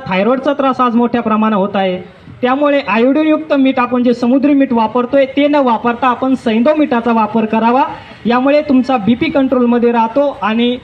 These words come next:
महिलांचा थायरॉइडचा जो त्रास आहे तो याने प्रामुख्याने आपल्याला कमी होण्यास मदत होते. तिसरी जी गोष्ट आहे, आपल्या घरामधील प्रेशर कुकर जे आहे, प्रेशर कुकरचे पदार्थ तुम्ही जर टाळत असाल तर तुम्हाला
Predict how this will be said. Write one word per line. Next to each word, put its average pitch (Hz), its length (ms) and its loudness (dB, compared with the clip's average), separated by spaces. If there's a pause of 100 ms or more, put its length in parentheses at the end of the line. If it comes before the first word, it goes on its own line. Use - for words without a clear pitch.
महिलांचा 262 480 0
थायरॉइडचा 262 580 0
जो 294 120 2
त्रास 247 280 -2
आहे 208 200 -2
तो - 380 -2
याने 254 300 0
प्रामुख्याने 233 640 0 (340)
आपल्याला 240 360 0
कमी 240 240 2
होण्यास 220 340 0
मदत 220 240 2
होते. 220 260 0 (280)
तिसरी 320 320 0
जी 339 60 -2
गोष्ट 285 320 2
आहे, 262 140 2
आपल्या 247 320 0
घरामधील 254 480 0
प्रेशर 247 380 0
कुकर 277 380 0
जे 247 120 0
आहे, 214 200 0
प्रेशर 254 580 -2
कुकरचे 294 480 0
पदार्थ 262 460 -2 (440)
तुम्ही 254 200 4
जर 269 140 2
टाळत 254 380 0
असाल 254 460 0
तर 240 60 0
तुम्हाला 254 540 0